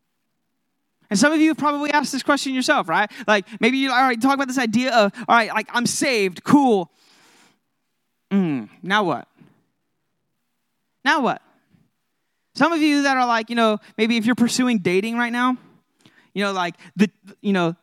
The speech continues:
the chase of dating is fun. You know, "Did you hear? They like you. Oh, get out of here." Right?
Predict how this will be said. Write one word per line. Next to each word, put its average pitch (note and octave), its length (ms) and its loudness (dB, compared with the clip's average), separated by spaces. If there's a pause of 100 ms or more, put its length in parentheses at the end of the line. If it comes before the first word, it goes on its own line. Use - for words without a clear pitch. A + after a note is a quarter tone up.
the F#3 120 4
chase - 580 -8
of G3 220 -12
dating G3+ 320 -8
is F3+ 120 -12
fun. F#3+ 300 -6 (920)
You F#3 60 -2
know, G3 240 0 (640)
"Did F3 160 0
you F3 80 2
hear? F#3+ 400 0 (320)
They E3 140 -4
like D#3+ 280 -6
you. B2 220 -4
Oh, B2+ 140 -12
get C#3+ 180 -14
out A2+ 180 -12
of G#2+ 60 -14
here." G2+ 400 -14 (580)
Right? D#3+ 560 -6